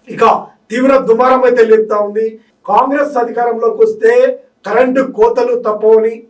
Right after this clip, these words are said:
అసెంబ్లీలో ఎన్నికల సమయంలో బీఆర్ఎస్ విమర్శలను కూడా గుప్పించింది.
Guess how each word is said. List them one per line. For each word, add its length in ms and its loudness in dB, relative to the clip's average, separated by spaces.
అసెంబ్లీలో 560 0
ఎన్నికల 420 -2
సమయంలో 500 -6
బీఆర్ఎస్ 560 -6
విమర్శలను 520 -2
కూడా 200 -2
గుప్పించింది. 760 -10